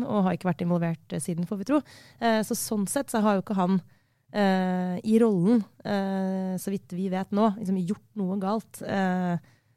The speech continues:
og dermed så, så er det lettere for han å eventuelt skulle komme tilbake som politiker. Fordi det hefter ikke ved han i rollen som politiker, men det er en sak som hefter ved han fordi det er i hans privatliv, og det blir umulig for han å fortsette på grunn av det. Men han har jo ikke gjort, han har ikke gjort, gjort en personlig feil,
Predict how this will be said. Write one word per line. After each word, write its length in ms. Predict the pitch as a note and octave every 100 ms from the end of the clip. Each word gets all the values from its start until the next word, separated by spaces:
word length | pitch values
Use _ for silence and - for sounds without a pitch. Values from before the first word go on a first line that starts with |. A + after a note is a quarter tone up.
| -
og 100 | G#3+
dermed 300 | F#3+ E3+ F#3 G3
så, 160 | G#3+ G3 F#3+ F#3+ - _
så 80 | -
er 80 | G3
det 80 |
lettere 240 | G3+ - -
for 140 | F#3
han 100 | E3+
å 60 | E3+
eventuelt 540 | E3+ D#3+ F3+ E3+ D3+
skulle 380 | - E3+ E3 E3+ - _ _ _ -
komme 100 | G3
tilbake 240 | F3 E3+ -
som 80 | E3+
politiker. 420 | F3 - G3+ F3+ - _
Fordi 120 | F#3+ F#3+
det 80 |
hefter 260 | G3 - E3
ikke 140 | E3
ved 80 | F#3+
han 80 | F3+
i 40 |
rollen 180 | F#3+ D#3+
som 120 | - D#3
politiker, 540 | F3+ E3 - E3 G3+ - -
men 80 | G3+
det 40 |
er 60 | F#3+
en 60 | F#3
sak 180 | E3+ -
som 140 | F3
hefter 300 | F3 - E3
ved 40 | D#3
han 140 | D#3+ C#3+ _ _ _ -
fordi 160 | E3+ E3
det 80 | D#3+
er 180 | D#3+ -
i 200 | F#3+ E3
hans 180 | D#3+ -
privatliv, 440 | F3+ D#3+ - A#3
og 40 |
det 60 | G3
blir 120 | F3+ F3
umulig 320 | E3 D#3 D#3
for 80 | E3+
han 140 | D#3+
å 60 | D#3+
fortsette 360 | E3 - - F3
på 100 | F#3+
grunn 160 | E3+ D#3+
av 20 |
det. 120 | E3+ A3 - _
Men 120 | - G#3
han 40 |
har 120 | G#3
jo 40 | F3
ikke 120 | A3+
gjort, 220 | G3 - - -
han 160 | A3 B3+ G3
har 100 | G#3
ikke 140 | F#3 G3+
gjort, 80 | -
gjort 220 | G#3 F#3
en 60 | E3+
personlig 480 | F3+ - E3+ D#3+ F3+
feil, 280 | G3 A3+